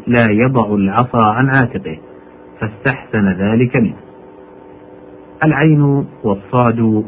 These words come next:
والياء. قال الله سبحانه وتعالى في سورة التحريم: "لا يعصون الله ما أمرهم".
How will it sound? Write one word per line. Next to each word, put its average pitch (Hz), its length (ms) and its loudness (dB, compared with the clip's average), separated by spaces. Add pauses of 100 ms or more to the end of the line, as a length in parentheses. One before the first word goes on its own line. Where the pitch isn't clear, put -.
والياء. 117 460 0 (1200)
قال 190 140 4
الله 175 300 2
سبحانه 147 400 0
وتعالى 135 520 0
في 127 140 -4
سورة 139 320 0
التحريم: 139 760 2 (200)
"لا 131 280 4
يعصون 120 680 2
الله 120 560 2
ما 131 320 4
أمرهم". 98 460 0